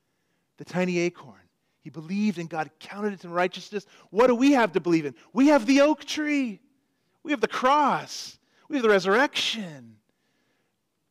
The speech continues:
But it began in these little promises that God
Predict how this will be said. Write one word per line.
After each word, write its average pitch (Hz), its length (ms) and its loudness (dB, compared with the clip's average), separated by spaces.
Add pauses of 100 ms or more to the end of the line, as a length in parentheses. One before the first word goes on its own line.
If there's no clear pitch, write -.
(540)
But 135 100 -12
it 127 60 -20
began 151 500 -2
in 143 100 -12
these 127 200 -18
little 170 400 0 (300)
promises 147 720 -8
that 127 200 -20
God 135 400 -6